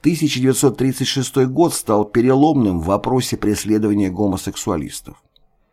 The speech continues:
Если в тысяча девятьсот тридцать четвертом году по статье сто семьдесят пять было осуждено всего лишь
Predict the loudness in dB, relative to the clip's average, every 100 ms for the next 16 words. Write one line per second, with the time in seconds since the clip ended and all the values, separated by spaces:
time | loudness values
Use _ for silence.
0 | _ _ _ -8 2 2 4 2 2 0
1 | -2 -2 -2 0 0 0 -4 -2 -6 -4
2 | -6 -4 -2 0 0 -2 -2 -2 -2 -6
3 | -6 -8 -4 -4 -2 -6 -4 -4 -2 -2
4 | -2 -4 -4 -4 -4 -2 -2 -4 -4 -8
5 | -6 -6 -2 0 0 -2 -4 0 0 -2
6 | -8